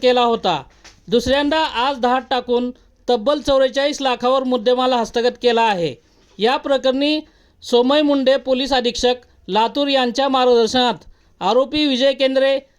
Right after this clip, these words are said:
जयपाल जाधव, बाळासाहेब वाघमारे, मल्हारी मजगे आणि अर्जुन केदार यांच्याविरुद्ध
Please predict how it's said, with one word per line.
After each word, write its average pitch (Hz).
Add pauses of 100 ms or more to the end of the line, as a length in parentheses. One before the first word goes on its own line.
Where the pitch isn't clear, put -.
(240)
जयपाल 247
जाधव, 262 (220)
बाळासाहेब 240
वाघमारे, 247 (340)
मल्हारी 233
मजगे 254 (220)
आणि 233
अर्जुन 226
केदार 240 (360)
यांच्याविरुद्ध 254